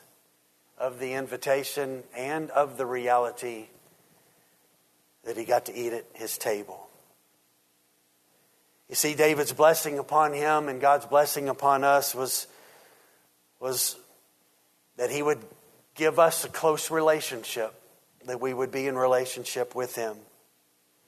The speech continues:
To eat at the king's table like this was not a temporary honor.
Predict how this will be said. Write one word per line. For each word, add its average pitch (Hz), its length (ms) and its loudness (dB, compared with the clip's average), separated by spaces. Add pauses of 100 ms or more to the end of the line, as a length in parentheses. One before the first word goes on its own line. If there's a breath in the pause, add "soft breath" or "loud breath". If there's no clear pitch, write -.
(520 soft breath)
To 143 100 -6
eat 160 140 2
at 165 100 -2
the 165 60 -10
king's 175 340 -4
table 175 300 4
like 165 240 6
this 165 260 0
was 139 140 -6
not 160 160 6
a 156 40 -4
temporary 156 600 2
honor. 147 460 4